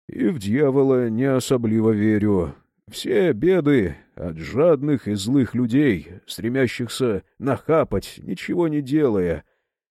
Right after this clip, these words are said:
Это они дьявола придумали, чтобы мы боялись и не прикословили». «Это верно», — улыбнулся Илья,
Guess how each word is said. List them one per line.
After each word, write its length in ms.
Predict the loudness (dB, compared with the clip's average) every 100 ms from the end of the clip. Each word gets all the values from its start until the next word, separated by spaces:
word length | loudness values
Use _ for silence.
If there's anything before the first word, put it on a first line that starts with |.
| _
Это 380 | -6 -2 0 0
они 300 | 0 -2 -2
дьявола 500 | 0 2 4 4 2
придумали, 560 | 0 0 0 0 0 -2
чтобы 320 | -2 -2 -2
мы 320 | 0 0 0
боялись 840 | -2 -2 0 0 0 2 0 -2 -4
и 260 | -4 -2
не 140 | -4 -4
прикословили». 1000 | -2 0 0 -2 -2 0 -2 -4 -8 -14 _ _ _ _ _ _ _ -4
«Это 240 | -2 -2
верно», — 720 | 0 2 2 2 0 0 -4 -12
улыбнулся 760 | -10 -6 -4 -2 -2 -2 -2 -2
Илья, 420 | 0 0 0 0